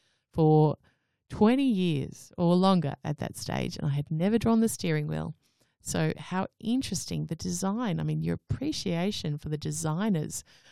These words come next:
of the life around us grows so dramatically when you actually slow down, have a look at what they're doing, and think about maybe why they're doing that. Sort of, is this a comfortable steering wheel? Is it not a comfortable steering wheel? Uh, you're all,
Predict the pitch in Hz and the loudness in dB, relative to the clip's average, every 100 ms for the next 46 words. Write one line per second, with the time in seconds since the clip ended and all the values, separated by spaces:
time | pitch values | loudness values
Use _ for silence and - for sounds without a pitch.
0 | _ 156 151 - 151 151 156 - 151 151 | _ -4 -4 -4 -2 -2 -2 -2 -2 -2
1 | 160 156 - - 156 151 - 170 175 190 | -2 -6 -8 -4 -2 -2 -2 0 0 2
2 | 208 220 - 151 190 - - _ - 156 | 0 -2 -2 -2 -2 -6 -18 _ -4 -2
3 | 156 - - 151 - 160 185 240 220 233 | 0 -4 -6 -4 -4 -2 0 2 2 4
4 | 247 - _ _ _ _ _ _ _ _ | 2 -2 _ _ _ _ _ _ _ _
5 | _ 156 160 220 233 254 247 247 254 220 | _ -4 0 2 2 2 2 0 -4 -2
6 | 190 185 185 185 196 _ _ _ 180 175 | -2 0 0 -4 -6 _ _ _ -8 -4
7 | 175 175 180 180 196 202 214 208 226 294 | -4 -2 -2 -4 -2 -2 0 0 0 -2
8 | 226 156 160 151 - - _ _ _ - | -2 -4 -4 -6 -6 -12 _ _ _ -8
9 | 151 160 165 180 175 - - - 254 349 | -6 -4 -4 -4 -4 -4 -6 -2 -4 -2
10 | 202 190 180 - 170 160 151 151 156 - | 0 2 2 2 2 2 0 0 -2 -4
11 | - 151 147 147 139 143 135 139 - 143 | 0 0 0 -2 -8 -8 -6 -6 -4 -2
12 | 139 139 135 - - - - - - 156 | 0 0 -4 -6 -18 -20 -20 -12 -4 -2
13 | - 175 170 - 214 220 208 | 0 0 0 2 2 2 0